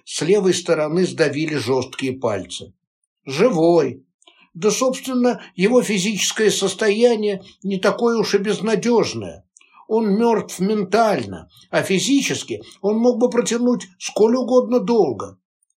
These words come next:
Сердце у него здоровое, организм в целом тоже. Он всего лишь сведён вечной судорогой.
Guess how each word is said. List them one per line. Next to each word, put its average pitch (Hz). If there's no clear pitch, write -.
Сердце 262
у 196
него 175
здоровое, 147
организм 196
в 175
целом 135
тоже. 135
Он 185
всего 180
лишь 277
сведён 190
вечной 196
судорогой. 127